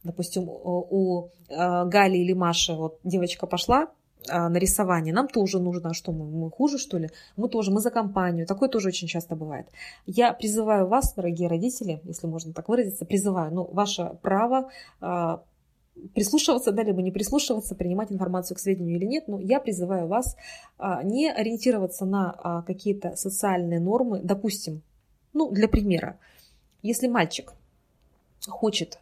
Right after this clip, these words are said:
а, заниматься, а, к примеру, хореографией или, а, заниматься приготовлением пищи, это не значит, что это какой-то не такой мальчик,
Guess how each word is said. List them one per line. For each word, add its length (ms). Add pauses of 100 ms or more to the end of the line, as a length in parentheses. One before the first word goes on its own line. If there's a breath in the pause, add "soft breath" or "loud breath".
(140)
а, 320
заниматься, 840
а, 200
к 60
примеру, 500
хореографией 920 (720 loud breath)
или, 420
а, 360
заниматься 540
приготовлением 800
пищи, 360
это 220
не 100
значит, 200
что 100
это 140
какой-то 400
не 100
такой 300
мальчик, 440